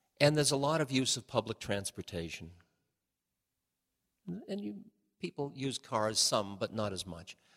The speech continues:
I was just in Prague. And I was in a hotel looking down on, um, a place where the,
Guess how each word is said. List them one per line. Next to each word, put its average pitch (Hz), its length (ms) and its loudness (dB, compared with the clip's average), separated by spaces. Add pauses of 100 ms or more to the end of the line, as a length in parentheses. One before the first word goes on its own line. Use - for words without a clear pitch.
(140)
I 147 80 4
was 151 140 0
just - 240 -2
in 120 100 0
Prague. 110 640 -2 (2000)
And 127 120 2
I 139 40 4
was 147 140 0
in 151 60 -2
a 143 60 2
hotel 160 600 2
looking 147 360 -2
down 110 540 2
on, 104 380 -4 (120)
um, 104 340 -8 (1200)
a - 60 -8
place 147 460 2
where 135 200 2
the, 110 260 -2